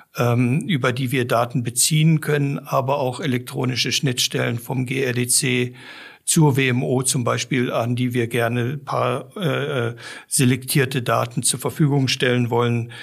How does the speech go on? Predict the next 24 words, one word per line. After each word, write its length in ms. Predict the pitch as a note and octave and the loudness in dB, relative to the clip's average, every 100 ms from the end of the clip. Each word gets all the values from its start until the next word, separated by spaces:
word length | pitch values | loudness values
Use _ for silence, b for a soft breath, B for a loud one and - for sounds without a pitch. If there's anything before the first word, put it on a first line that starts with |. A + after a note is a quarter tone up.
| B | B
sind 320 | - - B2+ A2+ | -2 2 2 2
in 140 | B2 | 0
Entwicklung. 800 | B2 - B2 - A2 G#2+ A2 C#3+ _ B B B B B | 0 -2 -6 -4 -6 -6 -10 -14 _ B B B B B
Weitere 380 | C#3 D#3 D#3 D#3 | 4 4 4 2
Pläne 760 | D#3 C3+ D3+ D#3 D#3 D3+ D3+ B B B B - | 0 2 4 6 6 4 0 B B B B 0
ähm, 340 | C3+ B2+ E3+ | 2 2 0
sind 240 | C3 C#3+ D3+ | 0 0 0
in 100 | C#3+ | 0
der 120 | C3 | 0
Schublade. 500 | - E3 F#3 D#3 D#3 | 0 -2 0 0 2
Hier 160 | C#3 C3 | 2 2
möchte 280 | C3 C3 | 0 -2
ich 120 | C#3+ F3 | -2 0
aber 220 | B2+ B2 | 0 -2
keine 260 | B2 B2 | -2 -2
falschen 560 | A#2+ B2 A#2 C#3 A#2+ A#2+ | -2 -2 -2 -4 -4 -6
Erwartungen, 880 | D3+ A#2 A2 B2 B2 C3 B2 B2 B2 B B B B | -4 -2 0 0 0 2 2 0 -4 B B B B
äh, 280 | B2+ B2 A2 | 0 2 0
wecken, 600 | B2 B2+ B2 A#2+ C#3+ - - | -2 0 0 0 -4 -8 -8
äh, 120 | C3 C3 - - | -8 -10 -16 -4
weil 500 | D#3 B2+ B2 C3 A#2+ | 2 4 4 0 0
wir 240 | B2+ B2+ | 0 2
doch 420 | B2 C3 C3 - - | 2 0 0 -4 -2
als 440 | C3 B2 - | 0 2 2